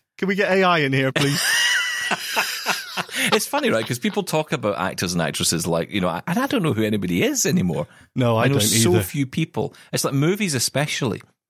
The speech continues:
Speaker 2: I have to say, I'm probably more down with the T V shows than I am with the, with the movies. 'Cause
Speaker 1: Really?
Speaker 2: they'll talk about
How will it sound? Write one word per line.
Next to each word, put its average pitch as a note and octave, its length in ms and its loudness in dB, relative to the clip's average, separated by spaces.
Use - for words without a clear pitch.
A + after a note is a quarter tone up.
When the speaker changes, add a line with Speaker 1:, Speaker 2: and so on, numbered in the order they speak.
Speaker 2:
I - 40 0
have C4+ 100 2
to - 60 -4
say, - 100 0
I'm C#3+ 60 -2
probably A#3+ 200 2
more E3 180 2
down B2 220 0
with A#2 120 2
the G2+ 80 0
T G2 280 0
V G2 200 2
shows F#2+ 300 0
than F2 140 0
I E2+ 160 2
am E2+ 100 2
with F2+ 160 -2
the, - 120 -4
with A2+ 160 -10
the F#2+ 100 -4
movies. D#3 360 0
'Cause - 240 -10
Speaker 1:
Really? D3+ 200 4
Speaker 2:
they'll D#3 120 2
talk - 300 -2
about D3+ 260 -2